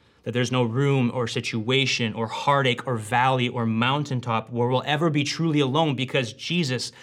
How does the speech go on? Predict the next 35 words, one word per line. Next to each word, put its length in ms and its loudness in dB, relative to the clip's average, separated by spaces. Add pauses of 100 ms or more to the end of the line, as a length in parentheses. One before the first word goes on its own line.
(160)
will 80 -6
be 160 2
right 420 0 (240)
there 320 0
with 320 -4
us 200 -8
in 160 -10
it. 260 -20 (840)
It's 160 -2
a 40 -2
promise 540 2
that 320 0
we 80 0
won't 240 0
be 80 -2
given 240 0
all 100 0
the 180 -2
answers 360 -2
and 100 0
the 60 2
road 440 2 (220)
won't 140 0
always 240 2
be 140 -4
easy, 340 -2
but 240 -2
we 140 -2
won't 280 -2
ever 280 0
be 420 -2
alone 840 0
in 460 -2
that 340 0 (120)
moment. 720 -4